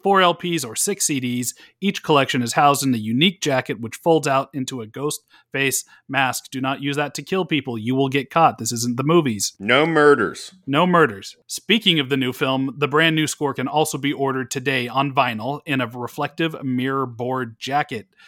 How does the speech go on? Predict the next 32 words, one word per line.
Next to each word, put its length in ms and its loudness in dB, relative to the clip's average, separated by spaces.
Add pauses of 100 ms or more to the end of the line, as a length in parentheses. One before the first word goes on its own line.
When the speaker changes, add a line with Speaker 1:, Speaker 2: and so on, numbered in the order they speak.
(420)
Speaker 1:
or 200 8
on 80 6
C 160 4
D 100 4
or 80 4
digital 300 -4
formats 420 -4
if 80 -10
you 100 -4
want 160 -6
to 60 -10
be 160 -6
more 160 -6
pedestrian 480 -6
about 260 -2
it. 120 -8
But, 160 -4
you 120 -2
know, 80 -4
Speaker 2:
Mm. 140 -6 (560)
Speaker 1:
sometimes 340 4
you 60 2
just 160 2
want 160 4
to 40 4
listen 280 2
to 340 -2
horror 220 0
music. 280 -4
I 120 -2
get 160 -2
it. 100 -14